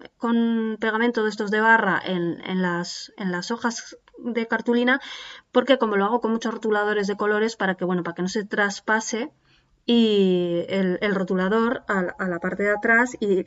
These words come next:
y pueda aprovechar la parte de atrás para realizar otro, ¿vale? Por eso los pego en las cartulinas. De hecho, ya subiré algunos mapas mentales de ese cuaderno que estoy haciendo.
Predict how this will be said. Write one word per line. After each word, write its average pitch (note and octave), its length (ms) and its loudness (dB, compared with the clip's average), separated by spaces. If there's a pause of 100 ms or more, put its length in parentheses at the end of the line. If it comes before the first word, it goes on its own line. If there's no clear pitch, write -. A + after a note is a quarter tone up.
y G3 140 4
pueda G3+ 220 0
aprovechar G3+ 520 -2
la F#3+ 100 0
parte F#3+ 160 -4
de F#3+ 60 2
atrás G3+ 220 -4
para F#3+ 240 -2
realizar F3+ 460 0
otro, G3 380 -2 (340)
¿vale? F#3+ 220 -4
Por F#3+ 100 -4
eso G3+ 140 -2
los F#3 200 0
pego - 400 -4
en - 80 -6
las F3 160 -8
cartulinas. F3 720 -8 (1700)
De A#3+ 80 2
hecho, B3+ 120 2
ya C#4 160 6
subiré G#3+ 800 2
algunos G#3 540 0
mapas G#3 340 -4
mentales G#3 500 -2
de F#3+ 120 2
ese F#3+ 140 -6
cuaderno G#3+ 440 -2
que G3 80 -6
estoy G#3 220 -6
haciendo. A#3 580 -2